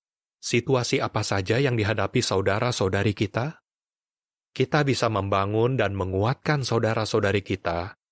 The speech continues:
dengan membantu mereka semakin beriman kepada Yehua. Beberapa dari mereka mungkin diejek oleh rekan sekerja,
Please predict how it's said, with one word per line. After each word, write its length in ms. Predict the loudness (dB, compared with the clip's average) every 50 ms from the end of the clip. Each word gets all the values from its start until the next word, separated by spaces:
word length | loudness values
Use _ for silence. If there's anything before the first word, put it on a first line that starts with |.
| _ _
dengan 320 | -4 -2 0 0 0 0
membantu 480 | 0 0 0 0 -2 -2 0 0 2 2
mereka 480 | 2 2 2 0 0 -2 -2 -2 -2
semakin 560 | -2 -2 -2 -2 -2 -4 -4 -2 -2 -2 0 2
beriman 640 | 2 2 2 0 0 0 0 0 0 -2 -2 -4
kepada 400 | -6 -6 -6 -4 -4 -2 -2 -2
Yehua. 560 | -2 0 -2 -2 0 0 0 0 -2 -4 -8 -14 _ _ _ _ _ _ _ _ _ _ _ _ _ _ _ _ _ _ _ _
Beberapa 480 | _ 0 2 2 2 2 0 0 0 -2
dari 240 | 0 0 0 0 0
mereka 640 | 0 0 0 -2 -2 -2 -2 -2 0 -2 -4 -6 -8 _
mungkin 320 | -4 -4 -2 -2 -2 0 2
diejek 480 | 2 2 2 2 0 0 -2 -2 0
oleh 240 | 0 0 2 2 0
rekan 320 | -2 -2 -2 -4 -4 -4
sekerja, 720 | -4 -4 -4 -2 -2 -2 -2 0 0 0 0 -2 -6 -12